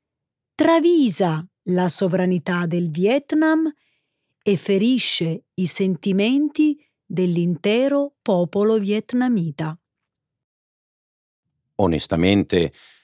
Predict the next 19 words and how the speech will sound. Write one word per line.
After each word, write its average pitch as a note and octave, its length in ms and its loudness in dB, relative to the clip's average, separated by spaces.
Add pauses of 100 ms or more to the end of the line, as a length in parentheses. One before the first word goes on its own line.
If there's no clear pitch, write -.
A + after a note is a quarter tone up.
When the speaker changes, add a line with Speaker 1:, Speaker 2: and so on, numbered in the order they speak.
(120)
Speaker 2:
rimango G2+ 520 2
un B2+ 220 0
po' F3+ 180 2
basito B2 960 0
di G#2+ 220 -6
fronte F2+ 480 0
a D2 100 -4
questa - 380 -6
notizia. C2+ 680 -10 (800)
C'è F2 460 -2
una E2+ 180 -2
parte E2 560 -2
di D#2 140 -4
me D#2 400 -2
che F#2+ 140 -2
vorrebbe F#2 960 0
ridere B2 600 2
e A2 80 0
basta. D2+ 600 -4